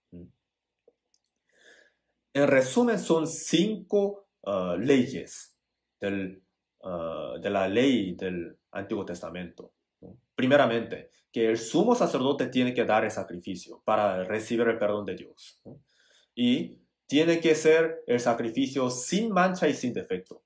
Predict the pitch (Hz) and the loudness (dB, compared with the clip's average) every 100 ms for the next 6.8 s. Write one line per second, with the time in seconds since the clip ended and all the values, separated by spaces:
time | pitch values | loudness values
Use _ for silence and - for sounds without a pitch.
0 | - 110 120 131 127 107 117 - - - | -6 -4 0 2 2 0 -4 -6 -16 -20
1 | _ - 127 131 120 - 147 214 240 240 | _ 4 4 4 0 0 2 4 4 6
2 | 214 165 165 - 156 151 156 139 107 117 | 4 4 0 0 2 4 2 0 0 0
3 | - - _ _ - 85 - _ - - | 0 -4 _ _ -20 -20 -20 _ -12 0
4 | 123 113 101 90 90 92 90 - _ _ | 2 4 2 -2 -6 -6 -8 -12 _ _
5 | _ _ 110 113 135 123 - 175 - - | _ _ -8 0 4 4 2 -4 -6 -8
6 | 117 117 113 117 117 151 233 - | -2 2 2 2 2 2 0 -4